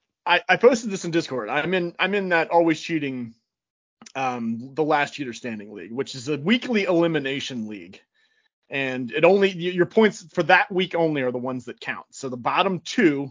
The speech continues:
and now we will be progressing into the bottom three and four eventually, will get eliminated every week. A, a gentleman who I will not mention his name saw the, the, the worst luck that I think I've ever seen in this game this past week, wherein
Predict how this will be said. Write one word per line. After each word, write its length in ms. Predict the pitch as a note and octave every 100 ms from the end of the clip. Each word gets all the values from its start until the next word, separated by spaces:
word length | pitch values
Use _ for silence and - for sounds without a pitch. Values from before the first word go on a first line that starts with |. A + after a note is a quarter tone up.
| -
and 200 | C3 B2+
now 180 | C#3+ C#3
we 140 | C#3
will 100 | C3
be 120 | A#2+
progressing 440 | C3 C3 C#3 C3 C#3
into 160 | B2+
the 80 | B2
bottom 320 | A#2 C3 A#2+
three 200 | A2+ C3
and 100 | A#2
four 220 | A#2+ D3 B2
eventually, 600 | B2+ C#3+ A#2+ A2+ G#2+ A2+
will 120 | C3
get 120 | C3 C3
eliminated 540 | C3 C3+ B2 A#2+ A2+
every 200 | A2+ A2
week. 300 | G2+ F#2+ _ _ _ _ _ _ _ _ _ _ _ _ _ _ _ -
A, 160 | F3+ F3+
a 80 | F#3+
gentleman 420 | D#3 B3+ D4+ B3+
who 120 | A3
I 80 | G#3+
will 160 | F#3 G#3
not 200 | F3 F3
mention 280 | E3 -
his 180 | C#3 C3+
name 400 | C#3 C3+ A2 A2+
saw 340 | - F#3+ G3 F#3+
the, 280 | F#3 F3 C#3 D#3+
the, 100 | G#3
the 240 | E3 F3
worst 300 | F#3 B3 A3+
luck 240 | G#3 G#3+ G#3
that 80 |
I 80 | F3+
think 260 | F3+ A3+ G#3
I've 160 | F3+ -
ever 240 | G3 F3 F#3+
seen 300 | - G3 F3
in 120 | D#3+
this 180 | D3+ -
game 300 | D#3+ F3 D3
this 180 | A#2+ -
past 340 | A2 G#2 -
week, 240 | A2 G#2+ _ _ _
wherein 840 | D#3+ E3+ F3+ E3+ F#3 E3+ D#3+ D#3